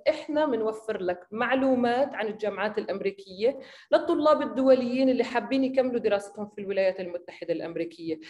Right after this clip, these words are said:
عنا بنقدم نصائح لكل حدا بده يشارك ب-، مثلًا بده، حابب إنه يكمل دراسته بالجامعة الأمريكية،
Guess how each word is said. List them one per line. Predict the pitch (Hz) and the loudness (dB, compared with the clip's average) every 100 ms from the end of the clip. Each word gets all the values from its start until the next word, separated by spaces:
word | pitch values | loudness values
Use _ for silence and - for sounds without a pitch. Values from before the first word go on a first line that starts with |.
| - - - | -20 -20 -6
عنا | - 247 269 262 254 | 0 2 4 4 4
بنقدم | 214 208 240 208 | 2 0 0 0
نصائح | 220 208 214 240 226 185 - - - | 0 -2 0 0 0 -4 -10 -16 -4
لكل | 185 185 285 277 | -2 -2 -4 -4
حدا | - 247 180 175 | -2 2 4 4
بده | 175 208 175 170 - | 2 -4 -2 -2 -2
يشارك | 196 175 180 180 180 233 233 214 220 - | -8 -6 -6 -4 -4 0 2 2 -2 -6
ب-، | 175 180 | -4 -2
مثلًا | 180 170 - | -2 -2 -6
بده، | 180 185 175 | -6 -2 -2
حابب | - 233 190 - | 0 -2 0 -4
إنه | 180 | -6
يكمل | 185 220 208 | -4 -2 0
دراسته | 190 196 196 | 2 2 0
بالجامعة | - 165 185 170 | -12 -2 0 0
الأمريكية، | 175 175 175 175 233 262 | -2 -4 -4 -6 0 2